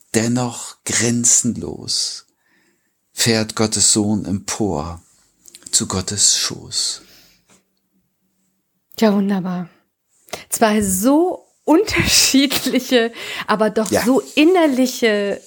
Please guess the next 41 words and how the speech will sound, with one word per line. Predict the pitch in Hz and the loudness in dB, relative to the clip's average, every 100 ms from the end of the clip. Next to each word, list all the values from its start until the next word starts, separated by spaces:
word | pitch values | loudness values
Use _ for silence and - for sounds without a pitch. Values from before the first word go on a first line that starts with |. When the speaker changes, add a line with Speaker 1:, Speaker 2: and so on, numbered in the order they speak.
| - | -2
Speaker 2:
äh, | 196 | -2
Gedichte, | 185 196 196 196 - 165 180 - | -2 -2 -2 -4 -4 -4 -6 -10
äh, | - 180 175 165 170 | -6 -4 -4 -6 -10
zu | - 202 | -10 -8
di-, | - 190 | -8 -10
für, | - - | -8 -8
für | - 208 | -4 -2
diese | 196 170 | -2 -8
Zeit. | - - 165 185 - - - - - - _ - | -8 -8 -6 -6 -8 -18 -20 -18 -18 -20 _ 0
Äh, | 185 165 185 - - | 0 -2 -10 -16 2
wun-, | 196 - | 2 2
wunderbar. | 190 226 240 185 156 156 - - _ _ - | 0 2 2 2 -2 -6 -10 -16 _ _ -8
Sie | 196 208 | -4 -2
passen, | 240 262 - | -2 -2 0
Speaker 1:
Aus | 135 | 2
Speaker 2:
sie, | 240 | 4
Speaker 1:
dem | 147 | 4
Speaker 2:
sie, | 254 | 2
das | 220 254 | 2 -4
klingt | - 370 392 - | 0 0 0 -4
zusammen. | 294 202 175 180 208 | -2 -2 -4 -12 -16
Herrlich. | - 208 165 165 - - | -8 -8 -8 -12 -16 0
Speaker 1:
Es | 139 - | 2 2
klingt | - 175 190 - | 2 2 2 2
zusammen | 165 151 147 147 135 | 2 4 4 4 2
und | 123 131 | 2 2
es | - | 2
ist, | 139 - - | 2 0 2
äh, | 123 123 | 4 4
unsere | 131 135 123 | 4 2 4
Wegbegleitung, | 156 156 135 127 123 123 117 107 | 2 2 0 2 2 0 -2 -2
ähm, | 82 104 107 107 104 101 123 | 2 4 6 4 0 -4 -6
auf | - - | -4 0
dem | 107 104 | 2 2
Weg | 95 | 2
von | 101 | 0
Karfreitag | 92 92 - 87 90 85 - | 0 -2 0 0 0 -2 -4
zu | - | -4
Ostern, | 50 - - 85 92 | -2 -2 -2 -2 -2
zum | - 110 | 0 0
Ostermorgen. | 95 - 98 92 90 92 98 95 | 0 2 2 4 2 2 0 -4